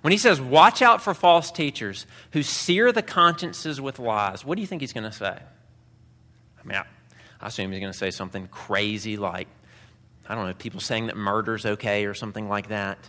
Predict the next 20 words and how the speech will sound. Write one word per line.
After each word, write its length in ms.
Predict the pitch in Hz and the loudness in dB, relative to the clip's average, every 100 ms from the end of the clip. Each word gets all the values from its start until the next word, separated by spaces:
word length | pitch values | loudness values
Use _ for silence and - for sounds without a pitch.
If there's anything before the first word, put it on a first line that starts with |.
| _ _ _ _ _ _ _ - _ - | _ _ _ _ _ _ _ -20 _ 0
But 120 | 170 | 6
look, 220 | 185 135 | 8 8
when 140 | 131 | 4
he 260 | - 202 269 | 2 2 2
prepares 540 | - 277 - 220 214 | 6 6 6 4 4
them 100 | 190 | 2
for 140 | 156 160 | -2 -2
false 380 | - 151 156 - | 4 4 4 0
teachers, 680 | 151 120 - - - - - _ _ | -6 -6 -8 -12 -12 -16 -18 _ _
here's 260 | 143 156 | -4 -2
what 140 | 160 151 | -2 -4
he 80 | 135 | -4
says. 580 | - 98 - - - - _ _ _ _ _ _ _ _ _ _ _ _ _ - - _ _ _ _ _ _ _ _ _ - | -6 -6 -8 -14 -16 -18 _ _ _ _ _ _ _ _ _ _ _ _ _ -20 -20 _ _ _ _ _ _ _ _ _ 4
"It 220 | 170 214 | 6 6
will 160 | 262 220 | 6 8
be 240 | 185 202 | 8 8
people 440 | 196 180 147 135 | 4 -2 2 0
who 180 | 120 143 | 2 0
forbid 680 | 123 160 127 107 123 175 208 | 0 0 0 4 6 6 6
marriage 840 | 185 139 107 95 92 - - - | 0 0 0 -2 -8 -10 -10 -12